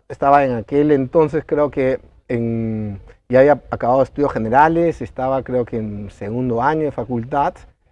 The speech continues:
estaba practicando haciendo tiempos y movimientos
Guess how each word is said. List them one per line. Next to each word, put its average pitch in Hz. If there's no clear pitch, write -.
estaba 139
practicando 117
haciendo 123
tiempos 143
y 139
movimientos 135